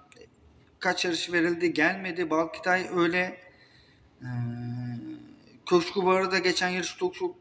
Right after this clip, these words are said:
çok kilo avantajı var. Sıralamam yani burada kapalı. Ee,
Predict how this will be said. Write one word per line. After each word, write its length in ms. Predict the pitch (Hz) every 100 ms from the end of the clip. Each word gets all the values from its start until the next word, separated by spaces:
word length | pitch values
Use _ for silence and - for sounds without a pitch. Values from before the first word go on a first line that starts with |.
| -
çok 320 | - 170 170
kilo 160 | - 175
avantajı 500 | 180 180 175 175 175
var. 160 | 175 175 - - - _ - - - -
Sıralamam 580 | - 208 214 220 220 214 - - - _ - -
yani 280 | 208 175 180
burada 220 | 180 180
kapalı. 600 | 226 220 196 190 196 - - - - - _
Ee, 40 | -